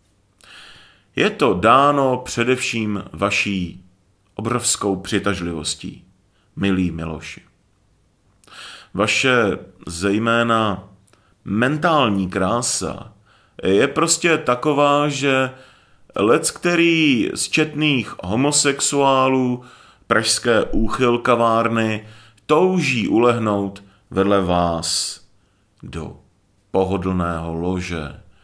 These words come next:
a nechat se ovívat slaným větříkem od moře. No, Havlistě, máte smůlu.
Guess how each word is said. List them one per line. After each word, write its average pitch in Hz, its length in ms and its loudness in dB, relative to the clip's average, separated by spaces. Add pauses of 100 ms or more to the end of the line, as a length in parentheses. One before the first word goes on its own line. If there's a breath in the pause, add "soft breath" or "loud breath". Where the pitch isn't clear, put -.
(400 soft breath)
a 76 260 -6
nechat 90 380 -6
se - 240 -4
ovívat 87 1120 -4 (720)
slaným 90 720 -2
větříkem 85 960 -6
od 85 180 -6
moře. 78 440 -12 (1600 loud breath)
No, 180 160 6
Havlistě, 196 540 6
máte 185 320 4
smůlu. 180 840 2